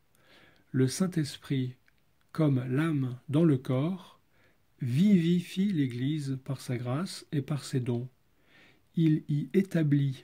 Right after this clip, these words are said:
le règne de la vérité et de l'amour.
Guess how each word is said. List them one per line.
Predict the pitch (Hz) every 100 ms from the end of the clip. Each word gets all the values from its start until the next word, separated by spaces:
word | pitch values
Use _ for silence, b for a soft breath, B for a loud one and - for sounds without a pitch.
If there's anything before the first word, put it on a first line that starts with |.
| _
le | 131
règne | 120 139 156 139 123 120 _ 127
de |
la | 123 123
vérité | 131 151 151 - 165 185 196
et | 131
de |
l'amour. | 127 123 123 139 190 -